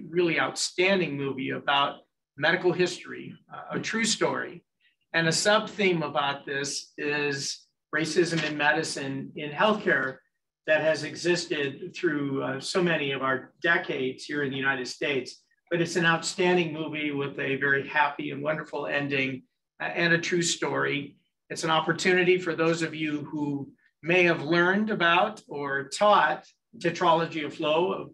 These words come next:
a, a very complicated medical condition from a malformed heart.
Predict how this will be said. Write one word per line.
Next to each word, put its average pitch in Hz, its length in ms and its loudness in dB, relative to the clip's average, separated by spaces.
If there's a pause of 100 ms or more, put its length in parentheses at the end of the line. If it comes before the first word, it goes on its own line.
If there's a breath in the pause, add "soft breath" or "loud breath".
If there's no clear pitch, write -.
a, 170 40 -8
a 156 140 -4 (160)
very 160 280 2
complicated 151 920 0
medical 151 500 -4
condition 147 640 -6
from 135 160 -8
a 131 60 -2
malformed 135 640 -4
heart. 180 340 4